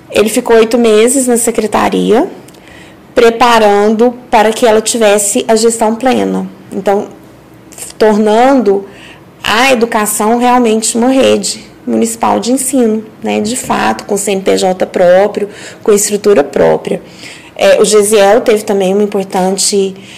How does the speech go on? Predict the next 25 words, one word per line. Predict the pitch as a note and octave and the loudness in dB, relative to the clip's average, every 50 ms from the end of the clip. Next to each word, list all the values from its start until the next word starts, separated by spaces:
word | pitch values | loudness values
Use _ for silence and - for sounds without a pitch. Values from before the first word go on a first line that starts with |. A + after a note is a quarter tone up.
| - - - - - - | -20 -20 -20 -20 -12 -4
é, | - - | 0 2
é, | F#3 F3+ - F#3+ F#3 - F#3+ | 2 2 4 2 2 2 4
é, | F#3 F3+ F3+ - F3+ F3+ F3+ F3+ F3 F3+ - | 2 2 2 2 2 2 2 2 0 0 0
é, | - | -2
é, | |
uma | F#3+ F#3 | -2 -2
importância | F#3 F#3 F#3 F#3+ F#3+ F#3+ G3 G3 G3+ G#3+ A3+ A3+ - - A3+ G#3 G#3 G3 | -2 -2 -2 -2 -2 -2 -2 -2 0 0 0 -2 -2 0 0 0 0 0
marca | F#3+ F#3 F3 E3+ F3 G#3 A3+ A3+ - - G#3+ | 0 0 -2 -2 -2 -4 -4 -4 -2 -2 0
nisso, | G3+ F#3+ F#3 F#3+ G#3 A#3+ B3 - - | 0 0 0 0 0 0 -2 -2 -4
porque | - G#3+ G3+ G3 - G3+ | -2 -2 -2 0 2 2
era | G3 G#3 A3+ A#3+ | 4 4 4 4
a | A3+ | 2
dissertação | A3 - - G#3+ G3+ - G#3 G3+ F#3+ - - G3 F#3+ F#3+ F#3+ F#3+ F#3 | 2 0 -2 -4 -4 -4 -6 -6 -4 -4 -4 -4 -4 -4 -4 -4 -6
de, | F3+ F3+ F3+ G3 G3+ G3 | -6 -6 -6 -4 -4 -2
não | G3 G3 | -4 -4
sei | F#3 - - G3 F3+ | -4 -4 -4 -4 -4
se | F#3 - | -4 -4
de | - - F#3 | -6 -6 -6
mestrado | E3+ E3+ - - G3 F3+ F#3 F#3 | -6 -6 -6 -4 -4 -2 -2 -2
ou | F#3 | -2
de | F3+ F3+ | -2 -2
doutorado | F3 F3 E3+ E3+ F#3 F#3 F3+ F3 E3 E3+ G3 G#3 G3 | 0 -2 -2 -2 -2 -4 -2 -2 -2 -4 -4 -4 -2
dele | F3+ F3 E3+ F3+ F#3+ G3+ | -2 0 0 0 0 0
no | G3 F3+ | -2 -2
Paraguai, | F#3 F#3 F3+ F3+ F3 E3+ F3+ F3 F3 F3 F3+ | -2 -2 -2 -4 -4 -4 -2 -2 -2 -2 -4